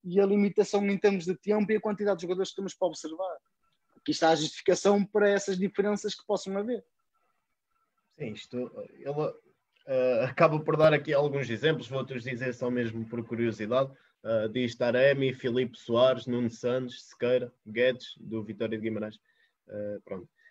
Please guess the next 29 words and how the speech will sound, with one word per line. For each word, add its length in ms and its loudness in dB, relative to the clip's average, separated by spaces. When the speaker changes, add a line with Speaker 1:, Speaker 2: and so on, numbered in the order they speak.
Speaker 2:
Isto, 300 -4
eu 280 4
também, 480 4
entrando 300 6
aqui 160 0
ne-, 180 0
neste 300 -4
assunto, 340 -6
isto 200 -6
é 40 2
um 100 0
bocado, 640 2
eh, 920 2
relativo, 680 8
porque 500 2
mesmo 1120 -4
tu, 100 -8
na 120 4
realidade, 680 6
tu 220 2
observas 560 2
um 100 -2
jogador, 800 4
dizes 360 2
que 80 2
ele 100 4
vai 160 4
ser 320 0
um, 220 -4